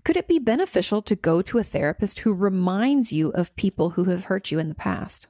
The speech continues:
It's a good question. "I find myself having a hard time trusting my therapist because she reminds me of everyone who has hurt me before.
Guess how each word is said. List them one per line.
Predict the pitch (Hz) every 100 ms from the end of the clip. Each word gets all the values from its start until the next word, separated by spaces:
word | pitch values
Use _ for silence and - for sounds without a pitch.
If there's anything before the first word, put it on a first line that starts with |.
| _
It's | -
a |
good | -
question. | - 226 - 196 - - -
"I | 233
find | 254 247
myself | 453 - 247
having | 220 208
a | 175
hard | - 254 247
time | - 208
trusting | 196 - 233 - 185 180
my | 170
therapist | - 143 175 156 180 - - -
because | 214 208
she | -
reminds | 214 202 185 185 220 233
me | 214 185
of | 160 -
everyone | 180 214 180 175
who | 180
has | 175
hurt | 202 -
me | 165
before. | - - - -